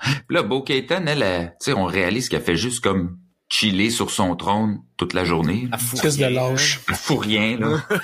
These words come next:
Speaker 2: <laughs>
Speaker 3: Elle est toute
Speaker 1: Hein ?
Speaker 3: triste parce qu'elle a perdu le, le Dark Saber, le Christ de
Speaker 2: Ouais.
Speaker 3: conne.
Speaker 1: C'est ça.
Speaker 2: Elle s'en est jamais remis.
Speaker 3: Bats-toi,
Speaker 1: Elle s'en est pas remise,
Speaker 3: esti,
Speaker 1: c'est ça.
Speaker 3: enlève-toi.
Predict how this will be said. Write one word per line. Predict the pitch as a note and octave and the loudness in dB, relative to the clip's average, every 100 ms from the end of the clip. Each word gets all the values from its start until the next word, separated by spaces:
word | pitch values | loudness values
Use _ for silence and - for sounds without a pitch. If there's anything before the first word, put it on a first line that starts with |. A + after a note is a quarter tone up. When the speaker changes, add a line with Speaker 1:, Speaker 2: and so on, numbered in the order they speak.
| A3 | -2
Speaker 2:
<laughs> | - G#3+ - G3 | -2 -2 -2 0
Speaker 3:
Elle | F#3 | 0
est | C#3 | 2
toute | G#3+ | 2
Speaker 1:
Hein ? | D3+ | 4
Speaker 3:
triste | G3 G3+ G#3 | 4 4 4
parce | F3+ | 2
qu'elle | - E3 | 4 4
a | D3+ | 4
perdu | E3+ C#3+ F#3 | 2 4 2
le, | D3+ C#3+ | 2 2
le | D3+ | 4
Dark | D3+ D#3 D3+ | 4 4 2
Saber, | D3+ C3+ C3+ C3 C#3+ | 2 2 2 2 2
le | C#3 | 2
Christ | B2 B2+ | 2 2
de | |
Speaker 2:
Ouais. | B2+ B2 B2+ | 4 4 2
Speaker 3:
conne. | B2+ C#3 C3+ | 2 0 0
Speaker 1:
C'est | |
ça. | G#2+ - | 0 2
Speaker 2:
Elle | A#2+ | 2
s'en | C#3 C#3 | 2 0
est | |
jamais | C3+ C#3+ C#3 | 0 0 0
remis. | B2 A#2 A#2 A#2+ B2 - | -2 -6 -6 -6 -8 -6
Speaker 3:
Bats-toi, | C3 G#3 G3+ | 2 2 4
Speaker 1:
Elle | G3+ | 4
s'en | F3+ | 6
est | F#3+ G3+ | 6 6
pas | E3 | 4
remise, | G#2+ G#2 | 4 2
Speaker 3:
esti, | - | 2
Speaker 1:
c'est | G#2 G2+ | 4 4
ça. | C3+ | 4
Speaker 3:
enlève-toi. | F3+ - - E3+ | 4 2 2 2